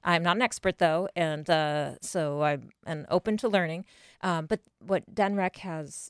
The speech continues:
you know, that their recipe to, uh, protect public health is through dust suppression, um, and those kind of mitigation techniques. So, um, really pressing for, you know, air monitoring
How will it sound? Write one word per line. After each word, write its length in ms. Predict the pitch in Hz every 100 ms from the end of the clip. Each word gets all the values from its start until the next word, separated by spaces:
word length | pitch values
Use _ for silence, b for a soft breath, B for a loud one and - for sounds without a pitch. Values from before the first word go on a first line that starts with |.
| -
you 120 | 185
know, 180 | 151 147
that 200 | 160 -
their 200 | 190 190
recipe 800 | 170 165 170 - 151 151 143 -
to, 580 | - 156 151 147 139 - - -
uh, 140 | 165 147
protect 320 | 170 - -
public 300 | - 165 160
health 340 | - 160 147 -
is 260 | 170 147
through 500 | - 165 147 143 143 -
dust 200 | 160 147
suppression, 680 | - - 120 - - - 165 b b b
um, 220 | 170 139 135
and 100 | 156
those 120 | 139
kind 160 | - 143
of 40 |
mitigation 460 | 147 143 147 139 147
techniques. 460 | - - 131 -
So, 320 | - 160 143 - b b b
um, 320 | - 147 143 143
really 200 | 175 160
pressing 440 | - 165 - 165
for, 520 | - 156 147 143 139 -
you 80 |
know, 360 | 151 147 135 139 _ -
air 140 | 160
monitoring 840 | 156 165 180 175 175 165 160 156 151